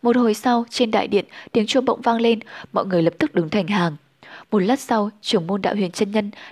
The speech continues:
theo sau là Tiêu Giật Tài cũng xuất hiện, nhìn về phía mọi người, tiếng hô ngồi xuống tại chủ vị. Mọi người nhất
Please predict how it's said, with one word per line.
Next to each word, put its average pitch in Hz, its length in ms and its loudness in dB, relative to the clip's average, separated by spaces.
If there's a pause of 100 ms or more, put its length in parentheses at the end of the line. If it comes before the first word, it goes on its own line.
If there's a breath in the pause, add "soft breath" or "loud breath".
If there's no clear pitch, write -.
theo 254 120 2
sau 240 160 0
là 208 140 2
Tiêu 220 180 2
Giật - 240 -2
Tài 180 160 0
cũng 156 160 -6
xuất 262 180 -6
hiện, 254 220 0 (380 loud breath)
nhìn 233 120 2
về 214 100 4
phía 202 200 0
mọi 226 200 -2
người, 190 300 0 (260 loud breath)
tiếng 180 120 2
hô 226 180 2
ngồi 185 360 -2 (120)
xuống 156 220 -4
tại 208 200 -2
chủ 170 240 2
vị. 185 160 2 (520 loud breath)
Mọi 208 160 0
người 180 140 -2
nhất 233 140 -2